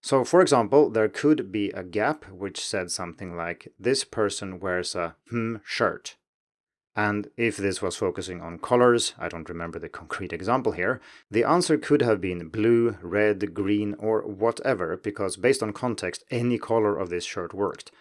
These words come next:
But to get points for this question, you had to remember which color the shirt in the textbook had,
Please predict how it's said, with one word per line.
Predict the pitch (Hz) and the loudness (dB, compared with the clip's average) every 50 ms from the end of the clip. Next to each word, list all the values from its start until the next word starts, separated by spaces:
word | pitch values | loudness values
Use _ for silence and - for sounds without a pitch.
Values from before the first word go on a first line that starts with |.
| _ _ _ _ - | _ _ _ _ -14
But | 95 85 95 92 107 156 151 - - - - | -8 -2 2 4 4 4 2 0 -8 -8 -8
to | - 120 113 107 101 | -4 -2 0 -2 -2
get | 98 87 107 101 101 - | 0 0 0 0 0 -4
points | - - 165 202 214 170 - | 0 2 2 4 4 2 -2
for | - - 110 98 87 | -4 -4 -4 -2 -2
this | 90 92 - | -2 -4 -2
question, | - - 160 160 - - 101 90 110 110 | 2 4 4 4 2 -2 -6 -6 -6 -6
you | - 104 101 | -4 -6 -4
had | 95 98 104 98 | -2 -2 -2 -2
to | - 113 | -2 0
remember | 104 113 120 117 110 113 139 151 147 120 101 98 90 | 2 2 2 2 4 4 4 4 4 4 4 2 0
which | - 92 92 110 127 127 - - - | 0 -2 2 2 2 2 0 -6 -6
color | - - 120 123 127 120 113 104 | -4 0 2 4 4 4 2 2
the | 92 101 | 0 -2
shirt | - - - 101 90 92 - - | -4 -4 -4 -6 -6 -6 -10 -12
in | 110 98 | -14 -12
the | 92 92 | -12 -10
textbook | - - 104 101 - - - - 90 - | -8 -8 -8 -8 -8 -10 -10 -10 -10 -8
had, | - - 95 85 76 - - | -6 -4 -2 -2 -4 -6 -14